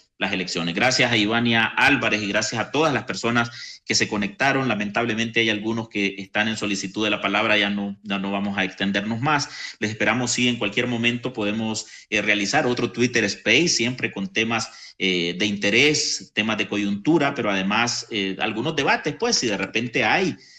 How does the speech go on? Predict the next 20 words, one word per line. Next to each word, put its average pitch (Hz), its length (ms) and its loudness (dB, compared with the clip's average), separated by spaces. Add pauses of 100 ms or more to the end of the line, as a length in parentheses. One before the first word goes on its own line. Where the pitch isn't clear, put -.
(120)
algunos, 110 640 -2
como 113 200 -2
decimos 117 360 2
en 123 80 -4
periodismo, 117 440 0
raqueteos 113 840 0
en, 92 220 -4
eh, 85 300 -6
entre 90 220 -4
nuestros 92 300 -2
invitados 110 960 0
y 113 260 4
nuestra 107 320 -2
audiencia, 123 500 0
por 101 120 -4
supuesto 107 480 -4
que 95 60 -12
también 101 500 -2
la 98 140 2
agradecemos, 95 760 0